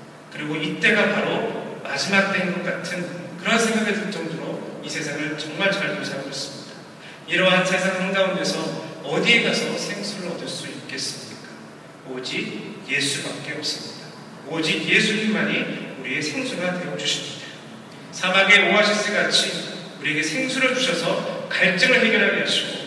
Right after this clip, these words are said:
더러운 것을 씻겨주시고, 생명을 주실 것입니다. 오늘 하루의 삶이 스가랴서 십사 장의 말씀과 같이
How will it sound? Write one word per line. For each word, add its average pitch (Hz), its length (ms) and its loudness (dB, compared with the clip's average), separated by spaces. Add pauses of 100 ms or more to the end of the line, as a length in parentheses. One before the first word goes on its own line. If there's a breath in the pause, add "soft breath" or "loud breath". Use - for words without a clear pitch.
(340)
더러운 180 300 4
것을 175 180 0
씻겨주시고, - 1120 2
생명을 262 680 -2
주실 - 320 -6
것입니다. - 340 -8 (880 loud breath)
오늘 185 240 4
하루의 196 220 2
삶이 180 680 4 (280)
스가랴서 156 480 0
십사 147 420 -2
장의 156 260 0
말씀과 175 480 -2
같이 - 320 -2